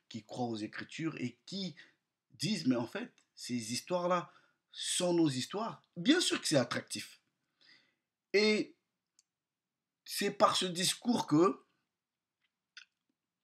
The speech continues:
tu commences à intéresser les gens, les gens commencent à te suivre. Et c'est là que tu saisis l'opportunité de se faire de l'argent. Et c'est là que les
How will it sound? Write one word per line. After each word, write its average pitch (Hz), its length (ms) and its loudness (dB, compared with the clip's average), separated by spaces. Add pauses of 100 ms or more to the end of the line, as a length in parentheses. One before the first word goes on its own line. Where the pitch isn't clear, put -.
(720)
tu - 180 -2
commences 151 520 4
à 123 80 4
intéresser 123 580 0
les 117 140 2
gens, 139 340 2 (360)
les 117 180 -2
gens 151 260 4
commencent 127 400 2
à 107 60 -2
te - 120 -10
suivre. 160 340 -6 (640)
Et 196 240 4
c'est 185 240 2
là 240 280 10
que - 160 -2
tu 175 240 -2
saisis 202 460 4
l'opportunité 151 920 4 (1200)
de 135 160 4
se 139 200 4
faire 170 480 4
de 117 120 0
l'argent. 117 560 2 (1300)
Et 110 100 -2
c'est 113 220 0
là 117 200 -2
que - 160 -10
les 104 160 -6